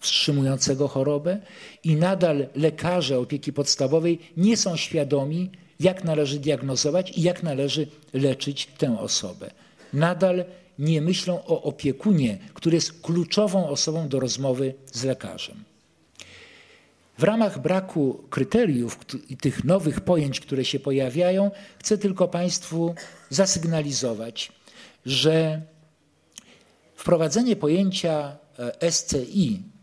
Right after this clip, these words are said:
Subjective Cognitive Impairment, jest, e, wprowadzeniem pojęcia bardzo kontrowersyjnego. To prawda, że wyniki badania wskazują, że u tych osób, u których stwierdzamy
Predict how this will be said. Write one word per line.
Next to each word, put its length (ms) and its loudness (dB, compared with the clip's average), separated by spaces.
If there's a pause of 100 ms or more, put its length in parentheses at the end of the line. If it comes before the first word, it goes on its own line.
(520)
Subjective 600 -2
Cognitive 520 0
Impairment, 680 -2 (720)
jest, 600 0
e, 460 0 (480)
wprowadzeniem 640 2
pojęcia 340 -2
bardzo 340 -2
kontrowersyjnego. 1400 -2 (880)
To 120 4
prawda, 460 0
że 160 0
wyniki 440 -2
badania 380 0
wskazują, 640 -2
że 160 0
u 140 2
tych 300 -2
osób, 440 0
u 80 -2
których 280 -2
stwierdzamy 760 0